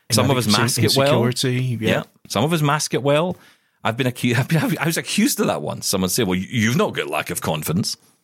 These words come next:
Speaker 1: Of course I do. Of
Speaker 2: Yeah.
Speaker 1: course I do. But it's my job. I can't come on here crying every day. I've got to do the job. So I have to do what I do.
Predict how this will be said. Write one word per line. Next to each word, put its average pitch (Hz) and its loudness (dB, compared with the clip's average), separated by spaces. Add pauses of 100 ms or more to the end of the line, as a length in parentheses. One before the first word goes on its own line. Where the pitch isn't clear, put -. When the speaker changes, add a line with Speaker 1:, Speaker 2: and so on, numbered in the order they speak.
(260)
Speaker 1:
Of 285 -8
course 403 2
I 359 2
do. 123 -2 (560)
Of - -8
Speaker 2:
Yeah. 113 0
Speaker 1:
course 240 2
I 123 0
do. 82 -2 (880)
But 180 -2
it's 175 -2
my 180 0
job. 156 0
I 151 -2
can't 185 -4
come 170 2
on 143 2
here 127 2
crying 120 0
every 87 0
day. 76 0
I've 101 -2
got 127 0
to 135 -2
do 110 0
the 104 -2
job. 104 -2 (380)
So 135 2
I 110 -2
have 123 0
to 135 -4
do 117 0
what 107 -4
I 107 0
do. 113 -2